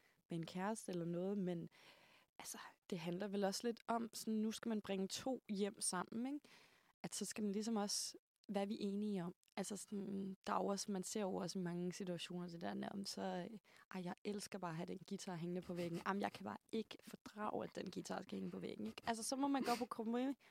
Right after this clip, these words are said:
Du får din guitar, jeg får min lille elefant og duftlys, ikke?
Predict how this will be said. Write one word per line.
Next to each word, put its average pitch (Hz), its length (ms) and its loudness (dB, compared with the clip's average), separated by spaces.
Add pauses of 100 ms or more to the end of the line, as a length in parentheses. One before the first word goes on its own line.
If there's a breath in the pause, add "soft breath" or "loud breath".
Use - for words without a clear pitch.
(100)
Du 285 80 2
får 269 180 4
din 262 140 4
guitar, 240 420 2 (120)
jeg 208 160 4
får 214 160 2
min 190 140 4
lille 190 200 4
elefant 185 420 0
og 175 160 -2
duftlys, - 460 -4
ikke? 240 140 0